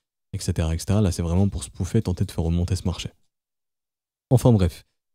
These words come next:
et sur cette descente, on voit que le gars, il se fait vraiment exécuter ici, hein. Le mec achète vraiment. Ici, à coût de cent bitcoins, cent bitcoins en plus. Ici, cent quatre-vingt-seize, cent cinquante. Donc, il y a des whales ici qui achètent. Parce que rappelez-vous, comme je vous ai dit, Bitfinex,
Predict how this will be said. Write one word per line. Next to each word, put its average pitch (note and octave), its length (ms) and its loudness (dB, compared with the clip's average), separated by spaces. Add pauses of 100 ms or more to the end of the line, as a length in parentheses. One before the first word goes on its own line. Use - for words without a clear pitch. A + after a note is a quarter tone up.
et G2 60 -2
sur - 180 -6
cette F2 160 0
descente, G2 360 2
on F2+ 60 2
voit F#2+ 120 2
que - 120 -4
le E2+ 60 0
gars, G#2 120 4
il C3+ 40 6
se - 80 -2
fait F#2 80 0
vraiment F#2 300 4
exécuter F#2 380 0
ici, B2+ 220 -2
hein. C#3 140 -2 (520)
Le F2+ 60 -4
mec A2+ 200 2
achète F2 260 0
vraiment. G#2+ 400 2
Ici, F#2+ 240 -2
à E2+ 80 2
coût - 120 -8
de - 80 -8
cent - 200 0
bitcoins, C#3 580 0
cent G#2+ 240 -2
bitcoins E2 360 -2
en E2+ 100 -2
plus. C#3+ 500 -2 (420)
Ici, F#2 360 2
cent G#2+ 240 0
quatre-vingt-seize, F#2+ 760 -2
cent F#2+ 180 -2
cinquante. G#2+ 340 0
Donc, F2 160 0
il - 40 -2
y - 20 0
a - 20 -2
des E2 80 -2
whales D3+ 240 4
ici F2 360 0
qui D#2 120 -4
achètent. - 280 -6
Parce - 120 -18
que F#2+ 100 -6
rappelez-vous, A2 400 0
comme F2+ 180 -2
je F2 60 -2
vous E2+ 100 -2
ai F2+ 40 2
dit, B2 120 0
Bitfinex, A2 600 -2